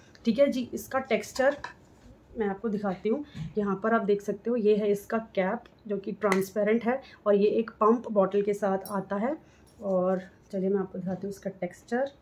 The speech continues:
Texture, अ, कुछ लोगों को मुझे लगता है कि इसका texture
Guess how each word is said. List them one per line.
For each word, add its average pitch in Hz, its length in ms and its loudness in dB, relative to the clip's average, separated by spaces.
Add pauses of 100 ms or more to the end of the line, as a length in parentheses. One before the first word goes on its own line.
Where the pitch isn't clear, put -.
(520)
Texture, - 500 0
अ, 214 440 2
कुछ 302 240 -4
लोगों 285 240 8
को 285 120 2
मुझे 269 200 2
लगता 247 260 2
है 233 60 -4
कि 262 80 0
इसका 262 200 -2
texture 226 480 0